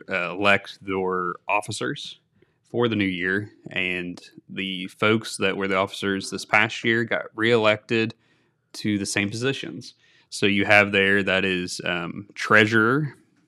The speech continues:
uh, that's, Br-, let me see here, Caleb Bradford. And then you have, uh, the president, that's Curtis Strickland. And then secretary, that's Judy Hamilton.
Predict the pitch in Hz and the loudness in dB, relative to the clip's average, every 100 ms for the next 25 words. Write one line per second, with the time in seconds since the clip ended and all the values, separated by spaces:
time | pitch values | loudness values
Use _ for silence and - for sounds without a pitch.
0 | _ _ _ _ - - - - _ _ | _ _ _ _ -8 -6 -6 -10 _ _
1 | - 101 - 92 - - - 101 80 - | -2 -2 -2 -10 -10 -10 -12 -8 -8 -8
2 | - 110 82 - _ _ _ _ - 123 | -8 -4 -4 -6 _ _ _ _ 2 6
3 | 123 123 - - 104 104 - 135 156 - | 8 6 2 2 4 4 4 2 2 -4
4 | _ _ _ _ _ - 98 95 92 92 | _ _ _ _ _ -6 -4 -2 -2 -2
5 | 92 95 95 90 - - 85 85 - 85 | 0 2 2 0 -4 -4 -2 -4 -8 0
6 | 113 110 120 127 135 104 - - 110 101 | 4 4 4 2 0 -4 -6 0 2 2
7 | - - 139 - 104 131 - _ _ _ | -4 0 2 2 0 0 -6 _ _ _
8 | - 92 92 92 92 92 92 - 117 113 | -6 -6 -4 -4 -2 -4 -6 0 0 2
9 | 117 107 127 113 98 - 107 107 - 107 | 2 2 2 0 -4 -8 -12 -8 -2 0
10 | 110 101 110 117 135 - 185 | 2 2 2 2 0 0 -2